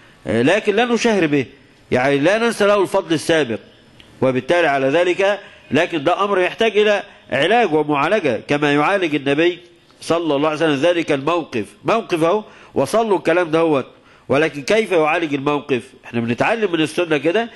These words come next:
ازاي نعالج القضايا دهيت، نعالج المشاكل دي، اشكالات،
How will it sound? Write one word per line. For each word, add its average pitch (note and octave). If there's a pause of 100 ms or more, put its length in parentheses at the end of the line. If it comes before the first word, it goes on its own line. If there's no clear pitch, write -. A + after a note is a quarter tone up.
(280)
ازاي E3
نعالج F#3+
القضايا D#3
دهيت، C3+
نعالج D#3
المشاكل D3
دي، C3+
اشكالات، G3+